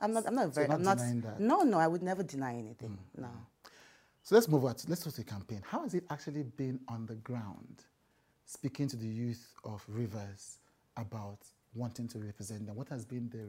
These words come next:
Speaker 2: reaction?
Speaker 1: It's been overwhelming.
Speaker 2: Mm.
Speaker 1: I, I, I didn't expect it, honestly, even if I knew that w-, an average, um, Port Harcourt or a Rivers person just loves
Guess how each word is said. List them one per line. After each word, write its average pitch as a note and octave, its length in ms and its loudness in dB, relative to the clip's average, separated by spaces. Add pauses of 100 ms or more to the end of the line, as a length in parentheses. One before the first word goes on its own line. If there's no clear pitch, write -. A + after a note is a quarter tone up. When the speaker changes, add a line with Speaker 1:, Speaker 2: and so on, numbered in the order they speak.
Speaker 2:
reaction? A2+ 580 -8 (200)
Speaker 1:
It's - 400 4
been D#3 400 2
overwhelming. C#3 800 2 (220)
Speaker 2:
Mm. - 60 -2
Speaker 1:
I, C#3 340 2
I, B2 340 -2 (140)
I C#3+ 80 4
didn't D#3+ 300 2
expect - 540 -2
it, A#2 140 -8
honestly, B2 460 -2
even D3+ 220 2
if C3+ 120 -2
I B2 100 2
knew B2+ 280 0
that B2+ 260 -6 (640)
w-, D3 200 -4 (160)
an C#3 180 6 (100)
average, D#3 640 8 (380)
um, A#2+ 360 -4 (260)
Port - 160 -4
Harcourt C#3 380 2
or B2+ 100 -2
a B2 40 -2
Rivers C3+ 380 -4
person B2 420 -6 (400)
just C#3+ 320 -2
loves C3+ 320 0